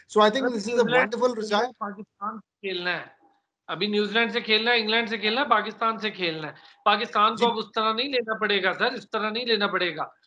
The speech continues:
Speaker 2: अच्छा, मैं एक बात कहने जा रहा हूँ यार, रिजवान, सबसे ज्यादा आईपीएल खेलते हैं ऑस्ट्रेलिया के प्लेयर्स, बैठे रहते हैं इंडिया में,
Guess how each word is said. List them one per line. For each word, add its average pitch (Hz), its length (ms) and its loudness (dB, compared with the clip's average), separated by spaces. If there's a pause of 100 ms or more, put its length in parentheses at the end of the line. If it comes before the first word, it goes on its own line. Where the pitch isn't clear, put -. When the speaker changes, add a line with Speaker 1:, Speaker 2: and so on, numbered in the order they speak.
(220)
Speaker 2:
अच्छा, 254 240 2
मैं 254 340 4
एक 208 140 -2
बात 220 260 4
कहने 180 220 -2
जा 160 160 0
रहा 147 100 -6
हूँ 143 80 -14 (460)
यार, 277 460 0
रिजवान, 202 400 2 (600)
सबसे 320 440 0
ज्यादा 262 240 2
आईपीएल 233 420 0
खेलते 185 380 -6
हैं 202 80 0
ऑस्ट्रेलिया 175 520 -2
के 165 120 -4
प्लेयर्स, 151 380 -10 (500)
बैठे 262 320 4
रहते 208 280 2
हैं 170 180 -4
इंडिया 160 280 -6
में, 143 120 -14